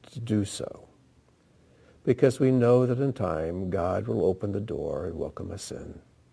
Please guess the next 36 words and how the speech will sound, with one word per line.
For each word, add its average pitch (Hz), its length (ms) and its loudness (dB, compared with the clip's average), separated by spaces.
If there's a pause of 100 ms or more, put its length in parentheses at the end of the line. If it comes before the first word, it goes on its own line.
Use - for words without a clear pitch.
(1700)
And 120 120 0
so 139 100 8
if 123 60 6
it's 120 140 0
his 139 160 2
will 101 380 4
for - 180 0
us 104 140 0
to 110 100 -8
sit - 260 0
in 127 60 -4
the 127 80 -2
dark, 78 400 -2 (600)
in 110 100 0
the 127 100 4
cold, 82 500 0 (380)
alone, 73 600 0 (1700)
we 127 80 -6
can 113 120 -8
still 113 380 0
know 82 680 0 (260)
that 95 160 -6
his 85 240 -4
heart 85 380 -6
has - 140 -16
not - 220 -10
changed 85 440 -8
toward - 220 -6
us, - 440 -16 (300)
that 104 100 -4
he 101 100 0
is 90 140 -2
a 87 40 -4
God 90 300 -6
of - 140 -6
love, 82 300 -8